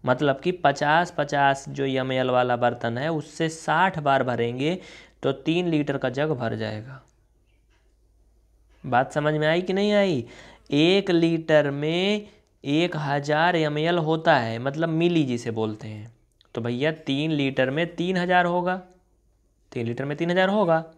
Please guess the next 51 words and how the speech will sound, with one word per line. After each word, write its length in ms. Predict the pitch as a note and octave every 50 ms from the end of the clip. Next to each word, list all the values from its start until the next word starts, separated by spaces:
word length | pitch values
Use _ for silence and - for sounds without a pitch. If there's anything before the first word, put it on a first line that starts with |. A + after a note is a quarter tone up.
| _ _ _ _ _ -
होगा 200 | C#3+ E3 G#3 F#3
ना? 180 | D3 B2+ C3 - - _ _ _ - - - - - - - - -
अब 160 | C#3 C#3+ E3
कह 180 | F3 F#3 F#3 E3+
रहा 200 | D#3 D3+ C#3+ C#3+
है 120 | D#3 F3 F#3
ये 120 | F#3+ F#3 F#3
तीन 200 | F#3 F3+ F#3 F#3
हज़ार 260 | F3 F3 F#3 F#3 F#3
एम 140 | F#3 F#3 G3
एल 140 | G3+ G3
है, 160 | F#3 E3+ E3+ E3
कहने 300 | E3 D#3+ E3 E3+ F3+ F3+
का 100 | F3+ E3+
मतलब 300 | E3 D#3+ D#3+ D#3+ D#3+ D#3
ये 140 | D#3 D#3+ F3
आपके 300 | E3 D#3 D#3 D#3 - D3+
सामने 360 | D3+ - C#3+ C#3 C3+ C3+ C3+
आ 140 | C3+ B2 A#2 A#2
गया 220 | A2+ B2 C3+ D3+
कि 120 | D#3 E3 E3
तीन 460 | D#3+ - - - C#3+ D#3 E3 F3+ E3+
हज़ार 380 | D3 C#3+ C#3+ D3 C#3+ C#3+ C#3 C3+
एम 180 | C#3 C3+ C3+ C3+
एल 120 | C3+ C3+ C3 -
पानी 240 | B2+ B2+ B2+ B2+
भरना 320 | B2 B2 A#2+ A#2 A#2 A#2+ A#2
है 120 | A#2 A#2 A2+
भैया 260 | A#2 A2+ A#2 C3 C#3+
या 100 | D3+ C#3+
दूध 220 | C3 B2 A#2+ A#2+ A#2+
भरना 360 | A2+ A#2 A2+ A2+ A2+ A2+ A2+ A#2
है। 240 | A#2+ C#3 D#3 F#3 F3+ - - - - - _ -
अगर 260 | - B2+ C3 C#3+ D#3 D#3+
हम 100 | D#3 D#3 D#3 -
पचास, 440 | C#3+ C#3 - C#3+ D3 D#3+ F3 E3+ - -
पचास 400 | C#3+ C#3+ D3+ C#3+ C#3+ C#3+ C#3 D3
एम 180 | C#3 C3+ C3 C3
एल 160 | C3 B2+ B2+
से 120 | - C#3+ B2
डालेंगे 440 | B2 A#2 A#2 A#2+ C3 D3 D#3 D#3
उसमें 280 | C#3 C3 B2 - C#3+ D#3+
तो 80 | E3 F3
कितना 440 | F3 E3+ D#3 D#3+ D#3+ D#3+ E3+ F3+ F3+
बार 360 | E3 D#3 D3+ D#3 D#3+ E3+ E3+
उसमें 300 | E3 D#3 D#3+ D#3+ D#3 D#3
डालें 300 | D3 C#3+ C#3 C#3 D3 D#3+
कि 100 | D#3 E3+
वो 100 | E3+ D#3+ D3+
भर 200 | C#3 C3+ C3+ C3
जाए? 280 | A#2 B2+ C#3 D3 B2+